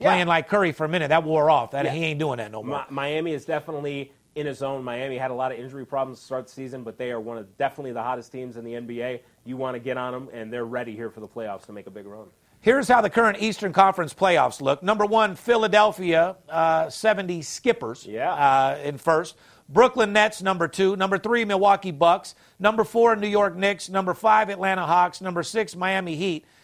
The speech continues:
Speaker 2: The seven through ten teams will be in the Eastern Play-In Tournament. Number seven, Boston Celtics, lost Jaylen Brown, like I said, for the season.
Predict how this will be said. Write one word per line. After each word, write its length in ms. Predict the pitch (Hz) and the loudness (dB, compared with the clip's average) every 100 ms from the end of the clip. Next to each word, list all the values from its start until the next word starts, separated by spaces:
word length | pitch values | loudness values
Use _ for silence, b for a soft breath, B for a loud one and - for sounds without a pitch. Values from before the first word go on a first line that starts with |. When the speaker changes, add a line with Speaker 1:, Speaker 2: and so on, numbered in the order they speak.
| b | b
Speaker 2:
The 100 | 165 | -10
seven 300 | - 240 240 | 2 2 2
through 180 | 226 214 | -2 -4
ten 280 | - 220 196 | -2 -2 -2
teams 340 | 180 170 147 | -4 -4 -4
will 120 | 160 | -6
be 160 | 156 175 | -4 -4
in 60 | 170 | -6
the 180 | 156 233 | -6 -8
Eastern 400 | 247 - 233 208 b b _ | -8 -6 -8 -10 b b _
Play-In 420 | 202 214 208 208 | 2 4 4 -2
Tournament. 420 | - 185 151 151 - b b | 0 0 0 -4 -6 b b
Number 280 | 160 190 185 | -2 0 -2
seven, 400 | - 214 202 180 | 2 2 2 0
Boston 400 | 185 202 196 156 | 2 2 0 -12
Celtics, 600 | - 196 185 185 - 127 | -2 0 0 -8 -12 -2
lost 420 | 170 196 - 123 | 2 2 0 -8
Jaylen 360 | 123 170 196 165 | -6 -4 -4 -2
Brown, 260 | 175 170 | 0 0
like 180 | 165 160 | -2 -4
I 80 | 165 | -6
said, 320 | - 156 151 b b _ | -4 -4 -4 b b _
for 260 | 156 202 | -2 -2
the 80 | 214 | -2
season. 480 | - 185 160 151 | -6 -6 -6 -8